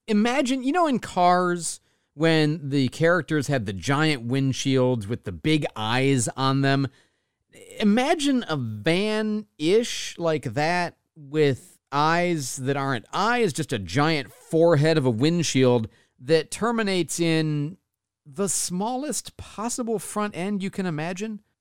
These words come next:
Every time I look at it, I come up with a new bad comparison. They kind of remind me of those little plastic helmets that you get at the baseball park. They serve ice cream in when you turn them upside down. They kind of look like this,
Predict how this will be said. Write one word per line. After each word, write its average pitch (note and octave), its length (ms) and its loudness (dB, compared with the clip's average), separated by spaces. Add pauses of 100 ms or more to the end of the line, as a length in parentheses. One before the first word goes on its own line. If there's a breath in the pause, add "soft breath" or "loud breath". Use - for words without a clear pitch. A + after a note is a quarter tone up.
(120)
Every G3 240 -2
time G3+ 300 0
I E3+ 80 4
look D#3 240 2
at G2+ 160 2
it, F#2 80 -2
I G#2 80 0
come C#3+ 180 0
up D3 120 -2
with D#3 160 -2
a C3 40 4
new C3+ 300 4
bad C3 440 0
comparison. A#2 760 0 (340)
They D#3+ 120 2
kind G3+ 240 2
of E3 80 2
remind E3+ 420 2
me D#3+ 100 2
of B2 140 0
those A#2+ 300 0
little D3 200 2
plastic D3+ 680 -4
helmets C3 440 -2
that G#2+ 160 -6
you G2+ 100 -6
get B2+ 140 0
at B2+ 100 -6
the A2+ 60 -4
baseball A2 480 -2
park. G2+ 240 -4
They G#2+ 100 -4
serve A#2+ 240 -2
ice C3 280 -2
cream D3 240 -4
in D3+ 120 0
when D3 100 0
you C#3+ 60 0
turn D3+ 240 -4
them D3 120 -2
upside D3 320 -4
down. C#3+ 180 -2
They C#3 80 -4
kind C#3+ 180 -4
of C3 140 -4
look C#3+ 180 -4
like D3 200 -2
this, D3+ 260 -2